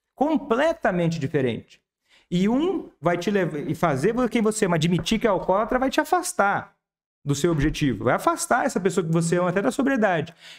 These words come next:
E o outro vai permitir você conseguir fazer a pessoa que você ama parar de beber sem deixar de cuidar de si.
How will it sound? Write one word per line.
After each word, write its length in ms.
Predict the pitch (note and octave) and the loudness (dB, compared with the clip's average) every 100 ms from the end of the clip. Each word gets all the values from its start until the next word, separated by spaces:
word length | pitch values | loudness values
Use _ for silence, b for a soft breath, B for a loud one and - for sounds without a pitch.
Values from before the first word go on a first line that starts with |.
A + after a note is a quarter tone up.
| - | -2
E 80 | |
o 80 | F#3+ | 2
outro 340 | F3 A3+ C#4+ F#3+ | 2 2 0 0
vai 140 | G3 | 0
permitir 480 | G3+ G#3+ F3 E3 A3+ | 0 0 0 -2 -2
você 300 | G#3+ - G#3 | 0 0 0
conseguir 520 | A3+ A3 F3+ D3+ A3 | 0 -2 -4 -2 0
fazer 240 | A3+ F3 | 2 2
a 40 | E3+ | 2
pessoa 280 | E3 E3 E3+ | 0 0 0
que 80 | |
você 260 | E3 E3 D#3 | 0 0 0
ama 140 | D3 | 0
parar 240 | E3+ G3 F3+ | 0 0 2
de 80 | F3 | 0
beber 300 | F3+ D3+ G3 | 0 0 0
sem 200 | - G3+ | 0 0
deixar 260 | G#3 G3+ | 0 -2
de 60 | F#3 | -2
cuidar 200 | G3 E3 | 0 -2
de 80 | - | -4
si. 300 | - B2+ | -4 -6